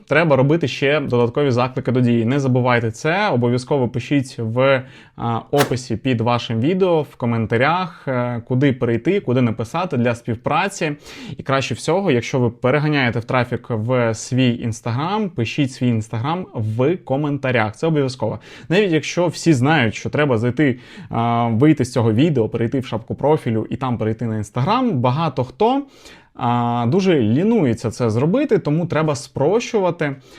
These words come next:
а, оце, оцю воронку, а, потенційного, е, дотику, потенційного клієнта, да, до, а, першого меседжу вам.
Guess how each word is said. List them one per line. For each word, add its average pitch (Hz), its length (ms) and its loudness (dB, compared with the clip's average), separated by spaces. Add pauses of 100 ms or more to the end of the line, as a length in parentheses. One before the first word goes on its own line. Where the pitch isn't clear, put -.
(140)
а, 120 380 0
оце, 143 340 0
оцю 151 280 0
воронку, 165 840 0
а, 123 300 -2 (220)
потенційного, 135 920 0 (120)
е, 120 120 -2
дотику, 180 520 2
потенційного 127 720 0
клієнта, 143 580 0
да, 131 280 0
до, 147 520 0 (400)
а, 117 300 -2 (100)
першого 139 480 0
меседжу 127 680 2
вам. 120 400 2